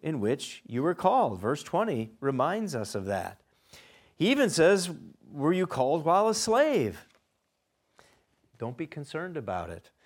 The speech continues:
But if you can be made free, rather use it. I mean, even slavery, even slavery was a situation that, that Paul's telling them, you know,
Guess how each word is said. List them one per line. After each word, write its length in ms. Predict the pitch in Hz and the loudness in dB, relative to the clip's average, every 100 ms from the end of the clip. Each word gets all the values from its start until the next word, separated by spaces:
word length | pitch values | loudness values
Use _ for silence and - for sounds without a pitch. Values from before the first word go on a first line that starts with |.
| _ | _
But 380 | - 185 110 120 - | 4 4 4 0 -6
if 160 | 101 | -10
you 120 | 104 | -8
can 220 | 98 104 98 | -6 -6 -4
be 120 | 101 | -4
made 240 | 95 87 | -4 -8
free, 440 | - 180 185 127 156 | -6 -4 -2 -2 -4
rather 540 | 104 101 117 151 165 | 0 0 0 -2 -4
use 460 | 151 135 208 240 123 | -4 -4 -4 -4 -8
it. 220 | 90 - - _ _ _ | -10 -14 -20 _ _ _
I 40 | _ - _ - | _ -20 _ -8
mean, 120 | 151 | -4
even 380 | 165 214 214 208 | -2 -2 -2 -4
slavery, 1200 | - - - 156 180 277 254 131 117 98 98 98 _ _ _ _ - - - _ _ _ | -6 -10 -8 -2 0 0 -4 -4 -6 -6 -10 -20 _ _ _ _ -20 -20 -20 _ _ _
even 280 | - 226 262 | -8 -6 -6
slavery 880 | 208 - 180 208 285 196 110 98 95 | -8 -6 -2 0 0 -2 -2 -2 -2
was 220 | 98 113 | -6 -6
a 40 | 110 | -6
situation 800 | - 156 - 117 143 190 139 113 | -8 -8 -6 -4 -4 -6 -8 -6
that, 120 | 113 120 127 - _ _ _ | -8 -10 -20 -20 _ _ _
that 220 | - 127 123 - - | -4 -2 -4 -12 -10
Paul's 360 | - 185 185 | -2 0 -2
telling 340 | - 180 208 147 | -4 -4 -4 -4
them, 300 | 110 107 117 | -4 -6 -8
you 140 | 131 | -10
know, 240 | 139 190 | -8 -10